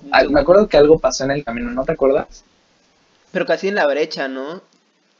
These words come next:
Speaker 1: Ajá, sí, sí, sí.
Speaker 2: No me acuerdo si pasó algo, pero no me acuerdo qué pasó, la verdad.
Speaker 1: Bueno, bueno, X. Llegamos al Oxxo, compramos, pues, todo porque no, porque no había, o sea, alcohol no había. En la fiesta había de que comida, de que pozole, porque quince de septiembre,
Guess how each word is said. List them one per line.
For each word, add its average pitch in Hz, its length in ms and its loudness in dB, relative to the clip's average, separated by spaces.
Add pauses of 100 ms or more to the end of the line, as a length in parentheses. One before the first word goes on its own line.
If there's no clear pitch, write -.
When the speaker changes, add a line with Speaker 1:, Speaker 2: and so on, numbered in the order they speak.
(120)
Speaker 1:
Ajá, 120 340 0
sí, 123 260 -6
sí, 117 160 -16
sí. 117 240 -8 (200)
Speaker 2:
No 143 100 -14
me 147 60 -10
acuerdo 120 200 -12
si 135 140 -14
pasó 120 280 -10
algo, 139 160 -10
pero 123 120 -12
no 113 80 -10
me 123 60 -10
acuerdo 113 240 -12
qué - 80 -18
pasó, - 240 -20
la 110 160 -10
verdad. - 140 0 (420)
Speaker 1:
Bueno, - 220 2 (260)
bueno, 131 320 4
X. - 340 -8
Llegamos 135 480 2
al 123 180 0
Oxxo, 180 360 2
compramos, 139 560 -6
pues, 143 180 0
todo 202 320 4
porque 202 220 0
no, 160 240 -2
porque 143 240 -6
no 151 80 -2
había, 156 920 0
o 127 100 -6
sea, 123 320 0
alcohol 175 560 -2
no 120 160 -14
había. 127 420 -4
En 120 100 -12
la 117 100 -8
fiesta 131 260 -2
había 143 180 2
de 131 140 -4
que - 100 -20
comida, 123 540 -4
de 123 100 -6
que 107 140 -12
pozole, 113 680 -2 (200)
porque 113 240 0
quince 113 300 -6
de 107 60 -6
septiembre, 120 600 -4